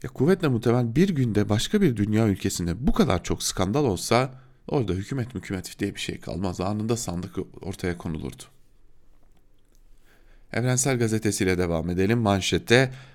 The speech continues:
"Koç ferman yayımladı, işçi boş servis yolladı" sözleri var. Ayrıntılar ise şöyle. Koç Holding işçilere gönderdiği mail ile işbaşı saatinin yedi olacağını,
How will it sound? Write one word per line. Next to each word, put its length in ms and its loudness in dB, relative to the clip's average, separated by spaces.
"Koç 280 0
ferman 400 4
yayımladı, 760 4
işçi 400 -2
boş 360 4
servis 720 0
yolladı" 640 6
sözleri 540 0
var. 320 2
Ayrıntılar 480 0
ise 200 0
şöyle. 320 -2
Koç 220 4
Holding 340 4
işçilere 640 2
gönderdiği 680 4
mail 260 0
ile 220 -2
işbaşı 440 -4
saatinin 500 0
yedi 280 4
olacağını, 640 0